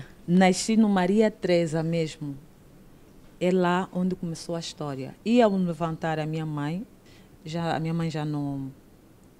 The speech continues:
Speaker 2: já não vive. Então, ela me contou na altura que, ao me tirar do chão, quando ela abre os meus punhos, eu tinha capim,
Speaker 1: Nas mãos.
Speaker 2: né? Assim, nas mãos.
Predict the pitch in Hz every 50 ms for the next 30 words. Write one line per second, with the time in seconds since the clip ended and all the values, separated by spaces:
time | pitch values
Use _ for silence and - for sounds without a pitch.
0 | - 160 147 156 151 156 151 143 135 143 143 143 147 190 214 - - - - -
1 | - - - - - - - - - - - - 165 160 156 - 175 170 170 170
2 | 170 170 170 170 175 170 - 165 170 170 170 170 170 160 - - 165 165 160 -
3 | 180 180 180 175 170 165 156 - - 180 185 185 185 180 - - 185 175 - -
4 | 175 180 185 185 180 175 - 196 190 196 202 208 202 175 175 170 - - - 180
5 | 170 165 165 170 180 190 - - - - - - - - - - - - - 180
6 | 185 180 180 180 175 165 151 165 170 160 165 165 151 151 170 165 160 - - -
7 | - 160 160 160 160 165 185 190 - - - - - - - - - - - -
8 | - - - - - - - - - - - - - 170 165 - - 185 170 165
9 | 165 160 156 - - 160 151 - - - 160 156 151 151 156 165 180 185 - -
10 | - - - - - - - - - - - - - - - 175 165 143 165 160
11 | 160 165 180 208 220 - - - - - - - - - - - 156 147 - -
12 | 170 160 156 156 151 - - 151 135 135 131 135 - - -